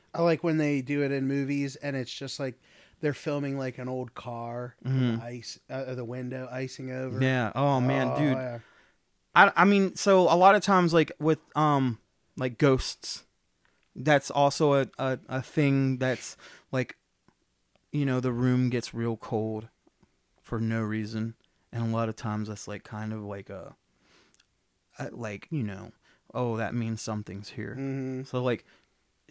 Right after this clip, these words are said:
Speaker 2: I mean, you know, I, I just, that's what that made me think of. Um,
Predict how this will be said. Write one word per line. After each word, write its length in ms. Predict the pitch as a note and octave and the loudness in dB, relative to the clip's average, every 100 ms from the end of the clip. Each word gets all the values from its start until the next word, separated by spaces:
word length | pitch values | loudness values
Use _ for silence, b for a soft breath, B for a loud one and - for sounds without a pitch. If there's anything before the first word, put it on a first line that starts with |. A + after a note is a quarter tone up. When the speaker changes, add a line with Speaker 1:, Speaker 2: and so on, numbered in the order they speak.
| - - | -20 -12
Speaker 2:
I 60 | C3+ | -6
mean, 260 | C#3 B2+ C#3 | -4 -4 -6
you 80 | |
know, 280 | D#3+ G#2+ A#2+ - _ _ | -6 -6 -10 -14 _ _
I, 260 | - C3+ C#3 | 0 2 4
I 40 | |
just, 260 | E3 E3 D3+ | 2 -2 2
that's 220 | E3 E3 | 2 4
what 100 | D#3 | 0
that 160 | C3 A#2 | 2 2
made 200 | C3 A#2+ | 2 0
me 180 | B2+ C3+ | 0 0
think 240 | A#2 A2 | -2 -4
of. 240 | G#2+ A2+ - b b b | -2 -6 -10 b b b
Um, 460 | - D3 C#3+ C#3+ | 0 4 4 2